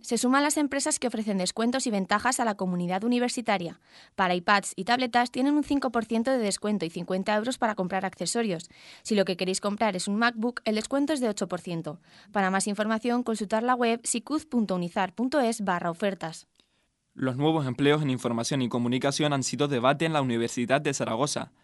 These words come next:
Speaker 2: La Facultad de Filosofía y Letras ha acogido el jueves veintiocho y el viernes veintinueve el tercer Congreso Internacional de Investigación Interdisciplinar en Información y Comunicación sobre competencias para el empleo, perfiles profesionales emergentes y mercado de trabajo.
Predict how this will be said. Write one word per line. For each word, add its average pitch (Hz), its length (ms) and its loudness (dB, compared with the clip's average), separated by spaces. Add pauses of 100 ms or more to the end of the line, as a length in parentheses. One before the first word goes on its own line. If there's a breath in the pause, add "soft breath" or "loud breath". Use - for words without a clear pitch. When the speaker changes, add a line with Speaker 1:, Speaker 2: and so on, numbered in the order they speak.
(180)
Speaker 2:
La 120 140 -2
Facultad 123 480 0
de 117 140 -2
Filosofía 123 520 0
y 127 60 0
Letras 127 400 0
ha 123 80 2
acogido 123 400 -2
el 117 60 0
jueves 135 400 0
veintiocho 117 420 -2
y 113 80 0
el 113 80 -4
viernes 127 300 -2
veintinueve 127 560 0 (260 soft breath)
el 123 220 -2
tercer 160 340 0
Congreso 135 420 -2
Internacional 127 640 -2
de 139 60 -2
Investigación 117 600 -2
Interdisciplinar 127 840 -2 (300 soft breath)
en 120 100 -4
Información 117 560 -2
y 165 80 0
Comunicación 131 580 0
sobre 120 240 0
competencias 123 600 -2
para 120 160 -4
el 113 60 -2
empleo, 110 440 -2 (320 soft breath)
perfiles 156 360 -2
profesionales 123 540 -2
emergentes 131 600 -2 (200 soft breath)
y 123 120 0
mercado 135 400 0
de 160 120 -2
trabajo. 117 460 -4